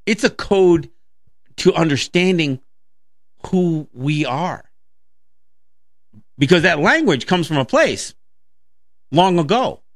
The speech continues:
So by delving into that language, understanding the etymology of words and why a phrase means something, it tells us what our ancestors were thinking when they developed that language.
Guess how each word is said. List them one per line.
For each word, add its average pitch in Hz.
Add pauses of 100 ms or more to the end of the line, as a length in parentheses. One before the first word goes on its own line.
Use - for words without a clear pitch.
(1080)
So 185 (160)
by 170
delving 233
into 180
that 143
language, 202
understanding 196
the 147
etymology 180
of 113
words 110
and 135
why 180
a 185
phrase 196
means 240
something, 104 (220)
it 165
tells 262
us 165
what 190 (240)
our 175
ancestors 185
were 151
thinking 220
when 170
they 185
developed 330
that 156
language. 101